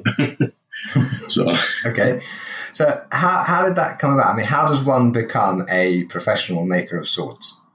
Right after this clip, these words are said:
Speaker 1: Whoa. Uh,
Speaker 2: Well, how did you do it?
Speaker 1: Uh, okay. <laughs> A, a firm commitment to the ideal that I had a liberal arts education and thought I could make money doing anything. Um,
Speaker 2: Right.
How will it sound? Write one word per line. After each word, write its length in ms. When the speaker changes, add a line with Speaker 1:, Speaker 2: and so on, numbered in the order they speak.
Speaker 1:
Whoa. 540
Uh, 680
Speaker 2:
Well, 140
how 140
did 100
you 60
do 80
it? 160
Speaker 1:
Uh, 340
okay. 320
<laughs> 560
A, 280
a 140
firm 580
commitment 800
to 200
the 200
ideal 500
that 160
I 100
had 220
a 80
liberal 340
arts 260
education 880
and 300
thought 220
I 80
could 180
make 240
money 320
doing 340
anything. 500
Um, 600
Speaker 2:
Right. 320